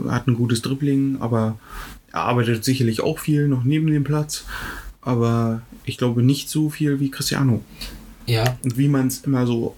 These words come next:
Speaker 1: auch aus den Medien rausliest, ne, Cristiano ist halt der, der sich nochmal einsetzt und mit vielen Jugendspielern sich beschäftigt und macht und tut.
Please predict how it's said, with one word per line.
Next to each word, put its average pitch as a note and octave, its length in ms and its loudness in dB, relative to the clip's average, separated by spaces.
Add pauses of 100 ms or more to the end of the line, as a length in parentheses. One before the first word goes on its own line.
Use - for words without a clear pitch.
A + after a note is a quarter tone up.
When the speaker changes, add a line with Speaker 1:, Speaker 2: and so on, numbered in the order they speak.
(160)
Speaker 1:
auch A#2+ 180 0
aus A2+ 140 0
den A#2 160 4
Medien A#2+ 340 2
rausliest, C3+ 680 0
ne, D3+ 120 2
Cristiano A#2 420 0
ist A2+ 100 0
halt A2+ 200 0
der, A#2 160 4
der A2 180 2
sich A2+ 180 -2
nochmal - 300 -2
einsetzt A#2+ 440 2
und - 200 -2
mit A2+ 100 0
vielen A#2 240 0
Jugendspielern A#2 640 0
sich A2+ 160 -6
beschäftigt A2+ 560 0
und - 140 2
macht A#2+ 280 -2
und A2+ 120 0
tut. D3 260 2